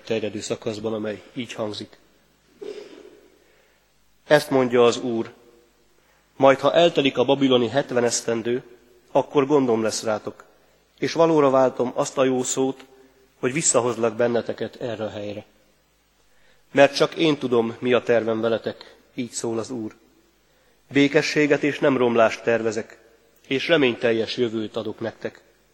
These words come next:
Ha segítségül hívtok és álhatatosan imádkoztok hozzám, akkor meghallgatlak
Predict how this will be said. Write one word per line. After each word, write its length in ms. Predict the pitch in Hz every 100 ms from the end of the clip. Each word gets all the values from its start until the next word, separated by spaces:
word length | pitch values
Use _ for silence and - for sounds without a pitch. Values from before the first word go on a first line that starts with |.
| _ _ _ _ _ _ _
Ha 100 | -
segítségül 680 | 131 139 135 143 151 139 147
hívtok 420 | 139 143 - 143 -
és 180 | 113
álhatatosan 720 | - 135 131 131 123 123 120
imádkoztok 600 | 120 131 127 139 - 139
hozzám, 480 | - 135 120 135 135
akkor 280 | 135 - -
meghallgatlak 640 | 131 120 120 107 104 113